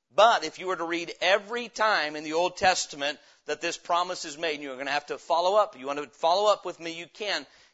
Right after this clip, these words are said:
Get you a New King James and look through this and confirm this. But for instance, in Genesis chapter twelve, verse seven,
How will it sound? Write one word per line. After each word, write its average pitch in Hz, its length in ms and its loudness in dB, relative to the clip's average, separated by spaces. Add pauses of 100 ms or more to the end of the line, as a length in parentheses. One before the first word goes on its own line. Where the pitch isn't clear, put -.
Get 135 200 -8
you 165 80 -4
a - 20 -6
New 180 140 -4
King 208 280 -8
James 196 300 -4
and 180 100 -8
look 185 160 -6
through 185 160 -8
this 160 220 -10
and 156 140 -18
confirm 196 560 -6
this. 135 360 -4 (380)
But 156 120 -4
for 185 180 -4
instance, 208 520 -4
in 160 100 -10
Genesis 185 480 -6
chapter 170 360 -2
twelve, 170 360 -2
verse 156 220 -6
seven, 185 500 0